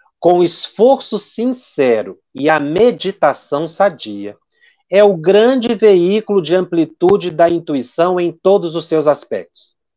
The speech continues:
Emmanuel, mais de uma vez, não só nesse livro, ele nos estimula a desenvolver a intuição.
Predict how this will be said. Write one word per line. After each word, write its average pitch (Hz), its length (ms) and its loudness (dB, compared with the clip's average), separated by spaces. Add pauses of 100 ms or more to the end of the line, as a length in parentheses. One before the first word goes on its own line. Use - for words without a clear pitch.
(440)
Emmanuel, 113 640 -4 (1120)
mais 185 540 0
de 185 100 -2
uma 196 180 2
vez, 123 600 -6
não 143 300 0
só 170 300 2
nesse 160 280 -6
livro, 107 460 -6 (880)
ele 214 560 6
nos 190 600 2
estimula 202 1040 0
a - 20 2
desenvolver 156 1600 0
a 123 40 -4
intuição. 107 580 -14